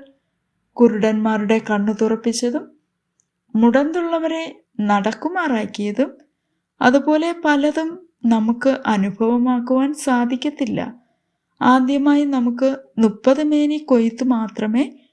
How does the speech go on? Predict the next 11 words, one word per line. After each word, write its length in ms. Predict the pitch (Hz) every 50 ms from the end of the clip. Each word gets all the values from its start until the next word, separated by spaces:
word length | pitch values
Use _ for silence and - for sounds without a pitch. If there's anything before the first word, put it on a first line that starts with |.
| _ _ _ _ _ -
അനുഭവമായേക്കൂ. 1080 | - 208 214 208 220 208 - 233 240 262 294 294 285 269 262 262 277 277 269 - 285 285 294 - - _ _ _ _ _ _ _ _ _ _ _ _ _ -
എന്നാൽ 300 | 269 277 277 302 339 359 359
നമുക്ക് 400 | 359 339 320 330 311 - 381 370 359 -
അറിയാം, 460 | - 277 277 269 247 226 214 226 294 285 - - _ _ _ _ _ _ _ -
വിത്ത് 480 | 247 233 247 240 240 - - - 285 294 302 294 - _ _ _ _ _ _ _ _ _ _ _ _ -
മുളച്ചു 460 | 247 254 262 269 294 294 294 - - 403
വരണമെങ്കിൽ 680 | 370 311 277 254 247 254 254 254 254 247 247 262 254 254 - - - -
സമയത്തിൻ്റെ 800 | - - 247 220 208 208 214 220 220 220 226 240 233 226 240 240
ഒരു 240 | 233 233 226 226 226
കടന്നുപോകൽ 800 | - 220 214 214 214 214 226 220 226 226 226 226 226 269 370 403 - - _ _ _ _ _ - 269
ആവശ്യമാണെന്ന്. 1000 | 262 269 277 285 294 294 - - 339 330 302 254 220 208 208 202 - - -